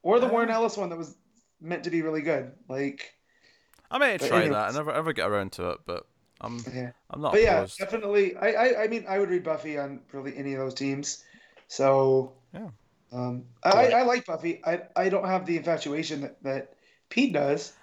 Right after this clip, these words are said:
Speaker 2: I
Speaker 1: but
Speaker 2: think
Speaker 3: No one has the infatuation that Pete does.
Speaker 2: I, I
Speaker 1: No.
Speaker 2: think, um, maybe a more interesting question would be, where do you put Faith, or where do you put, you know, like, some of the other characters?
Speaker 3: Oh, we're not getting
Speaker 1: Based
Speaker 3: into
Speaker 1: on
Speaker 3: that.
Speaker 1: Suicide Squad.
Speaker 2: <laughs>
Speaker 1: She's got a bomb in her neck.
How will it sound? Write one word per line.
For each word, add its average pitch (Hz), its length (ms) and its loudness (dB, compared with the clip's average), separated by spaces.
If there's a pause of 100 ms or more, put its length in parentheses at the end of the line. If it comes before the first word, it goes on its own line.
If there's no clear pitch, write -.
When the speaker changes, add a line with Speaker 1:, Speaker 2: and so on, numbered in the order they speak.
(100)
Speaker 2:
I - 80 4
Speaker 1:
but 254 60 0
Speaker 2:
think 294 240 0
Speaker 3:
No 165 100 6
one 139 160 4
has 117 160 2
the 113 80 -6
infatuation 107 540 -4
that 98 160 -10
Pete 110 320 -8
does. - 220 -18 (120)
Speaker 2:
I, 175 140 2
I 185 140 -2
Speaker 1:
No. - 0 -
Speaker 2:
think, 240 360 -4
um, 107 720 0 (380)
maybe 143 180 2
a 127 40 4
more 113 160 2
interesting 113 440 -2
question 98 380 -4
would 95 60 -8
be, 98 60 -8
where 104 140 -2
do 104 80 -8
you 92 80 -12
put - 180 -8
Faith, 92 500 -6
or 85 100 -6
where 98 100 -4
do 92 80 -8
you 90 100 -8
put, - 300 -8 (100)
you 123 100 -8
know, 90 220 -8
like, - 160 -8 (120)
some 104 160 -6
of 92 40 -4
the 92 80 -2
other 107 100 -2
characters? 82 440 -6
Speaker 3:
Oh, 143 240 6
we're 135 80 0
not 143 140 2
getting 123 180 2
Speaker 1:
Based - 100 0
Speaker 3:
into 220 60 4
Speaker 1:
on 208 60 4
Speaker 3:
that. 202 80 -2
Speaker 1:
Suicide 170 360 2
Squad. 151 380 4
Speaker 2:
<laughs> 170 1200 2 (580)
Speaker 1:
She's 196 160 0
got 202 160 6
a 202 40 4
bomb 180 260 4
in 180 60 -2
her 180 100 -4
neck. 156 460 -4